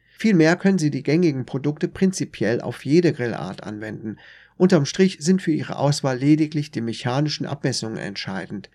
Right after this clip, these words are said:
Gasgrills und Kugelgrills haben häufig Deckel. Die Grillfläche vieler Grills ist nicht rechteckig. Möglicherweise benötigen Sie einen mechanischen Adapter, um den Spießdreher-Grillaufsatz auf der Grillfläche beziehungsweise dem Rost zu platzieren.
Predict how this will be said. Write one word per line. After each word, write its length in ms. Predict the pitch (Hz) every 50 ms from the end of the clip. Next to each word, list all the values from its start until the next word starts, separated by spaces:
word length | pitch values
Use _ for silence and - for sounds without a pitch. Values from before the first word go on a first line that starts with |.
| _ _ _ _ _ _ _ _ _ _ -
Gasgrills 680 | - 120 131 147 147 - - 180 185 196 196 196 -
und 200 | 185 - - -
Kugelgrills 720 | - 185 185 170 160 147 151 143 151 151 151 - - -
haben 180 | 131 143 139 117
häufig 400 | 127 143 147 147 151 139 - -
Deckel. 400 | 110 117 - - 107 76 78 - _ _ _ _ _ _ _ _ _ _ -
Die 60 | 175
Grillfläche 580 | - 185 196 214 202 190 - 175 165 151 - 151
vieler 240 | - 208 208 175 139
Grills 320 | 143 143 143 147 147 -
ist 160 | - 143 -
nicht 240 | 170 165 160 - -
rechteckig. 760 | 147 165 156 - - - - - - - - - - - _ _ _ _ _ _ _ _ _ _ _ -
Möglicherweise 800 | 151 165 165 160 160 156 147 147 110 90 87 95 120 127 139 160
benötigen 500 | 156 175 175 180 180 180 185 175 170 170
Sie 120 | 156 156 101
einen 120 | 143 151
mechanischen 520 | 156 147 - 160 165 175 170 147 - -
Adapter, 540 | 90 135 135 175 175 180 _ - - 123 85
um 120 | - - 120
den 120 | 120 113
Spießdreher-Grillaufsatz 1400 | 113 - - 170 160 147 156 - - 120 117 117 120 - 139 151 151 - - 123 - - - 131 127 - - -
auf 160 | - - -
der 100 | 131 127
Grillfläche 640 | - 180 190 185 - - 131 123 - - 123 117 - - - - - _ -
beziehungsweise 580 | 143 - 160 151 143 - 127 113 117 120 120
dem 180 | 117 113 113 117
Rost 400 | 113 135 143 143 - - - -
zu 140 | - - 123
platzieren. 720 | - 117 98 95 - - - 101 101 - - 85 - -